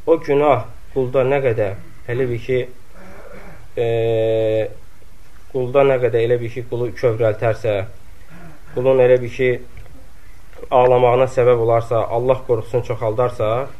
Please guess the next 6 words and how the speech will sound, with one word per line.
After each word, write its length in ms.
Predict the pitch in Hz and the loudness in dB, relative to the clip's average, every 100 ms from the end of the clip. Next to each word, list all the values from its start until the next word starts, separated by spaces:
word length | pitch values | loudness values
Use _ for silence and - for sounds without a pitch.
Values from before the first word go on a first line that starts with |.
| - | -12
yəni 240 | - 113 | -6 -6
günahdan 380 | 117 120 110 120 | -2 -2 0 -2
sonraki 340 | 113 107 104 113 | 0 -2 -2 -6
peşmançılıq, 800 | 110 117 104 104 110 113 139 147 - - - - - - - - - - - - - - - - - - | -6 -4 -6 -6 -4 -2 -2 -4 -12 -12 -12 -12 -12 -12 -12 -12 -12 -10 -12 -12 -12 -12 -12 -12 -12 0
<clears throat> 1500 | 98 - - - - - - - - - - - - - | 4 4 0 -6 -12 -12 -12 -12 -12 -12 -12 -12 -12 -12
o 40 | - | 4